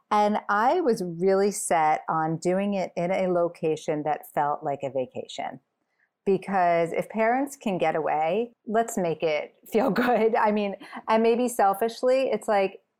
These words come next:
I, I just want to feel the sand underneath my feet because <laughs> seeing the ocean does wonders for me. So when we first sat down and said, "Okay, we're gonna plan a conference, where in the world should we do it?" And we thought, "New York,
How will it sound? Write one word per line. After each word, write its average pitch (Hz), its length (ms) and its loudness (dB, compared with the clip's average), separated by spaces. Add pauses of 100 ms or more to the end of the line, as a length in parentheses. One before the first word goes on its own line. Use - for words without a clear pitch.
I, 190 260 2
I 190 200 2
just 190 280 -4
want 165 260 -2
to 170 100 -8
feel 160 420 -2
the 165 80 -4
sand 170 340 -2
underneath 208 460 0
my 202 140 0
feet 190 280 -6
because 208 320 0 (320)
<laughs> 554 300 -2
seeing 220 400 0
the 202 140 2
ocean 190 280 0
does 170 220 0
wonders 180 420 0
for 240 160 0
me. 262 280 0 (280)
So 190 440 2
when 214 200 2
we 220 140 2
first 240 400 0
sat 226 180 2
down 185 220 0
and 175 100 -4
said, 165 140 0
"Okay, 160 240 0
we're 156 100 0
gonna 170 180 -2
plan 170 260 -2
a 165 60 -2
conference, 156 480 -6
where 175 460 0
in 240 120 0
the 190 80 2
world 165 280 0
should 151 280 -4
we 156 100 0
do 143 260 -2 (140)
it?" 156 140 -4
And 151 120 -4
we 160 160 -4 (120)
thought, 151 560 -4
"New 220 180 -2
York, 160 380 -2